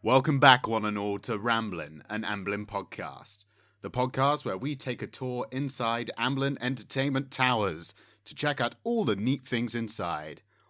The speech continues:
all the while hoping there isn't some kind of little green man infestation while we're in there. That's if we're not already too late. I am one half of your hosts, Andy Godian.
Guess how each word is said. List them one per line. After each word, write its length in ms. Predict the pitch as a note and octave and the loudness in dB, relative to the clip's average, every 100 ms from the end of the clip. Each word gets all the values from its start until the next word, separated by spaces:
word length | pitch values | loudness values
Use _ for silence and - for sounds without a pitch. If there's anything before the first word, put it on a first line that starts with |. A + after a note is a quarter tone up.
| _ | _
all 200 | B2 F#3 | 2 4
the 60 | C#3+ | 4
while 360 | A2 G2+ G2 | 6 6 4
hoping 360 | F#2 G#2+ G#2 G#2+ | 2 -2 -2 -4
there 100 | F2+ | -6
isn't 300 | G#2 G#2+ F#2 | -4 -6 -6
some 240 | - B2 C3 | -6 -4 -4
kind 340 | G2 F#2+ G2 | -4 -6 -6
of 100 | D#2 | -8
little 280 | F2+ G2+ A2+ | -8 -8 -10
green 360 | - F2+ G2 | -10 -10 -8
man 300 | F2+ F2 F2 | -6 -4 -4
infestation 800 | E2+ E2 F2+ F2 - E2+ E2+ F2+ | -6 -10 -10 -10 -8 -10 -8 -10
while 180 | D#2+ D#2+ | -8 -8
we're 200 | E2+ D#2+ | -8 -10
in 120 | D2 | -12
there. 300 | C#2+ _ - _ _ _ _ _ | -20 _ -20 _ _ _ _ _
That's 260 | G2+ G2+ - | -8 -6 -4
if 280 | G#2 - - | -6 -6 -6
we're 80 | F#2+ | -4
not 260 | F#2+ F2 | -2 -4
already 400 | F#2 E2 D#2+ D#2+ | -6 -6 -6 -8
too 220 | E2 F#2 | -10 -12
late. 460 | F2 C3+ - - - _ _ _ _ _ _ _ _ | -10 -10 -12 -12 -12 _ _ _ _ _ _ _ _
I 120 | B2 | 2
am 100 | A#2+ C#3+ | 4 8
one 200 | F3 B2+ | 8 10
half 280 | C3+ A2 | 8 6
of 100 | G#2+ | 4
your 200 | G2 G2 | 2 2
hosts, 440 | G2+ F2+ - - - - - - | 2 0 -2 -8 -10 -14 -14 0
Andy 300 | G#2+ F2+ F2+ | 0 0 0
Godian. 380 | F#2 D#2+ E2+ | 2 0 -6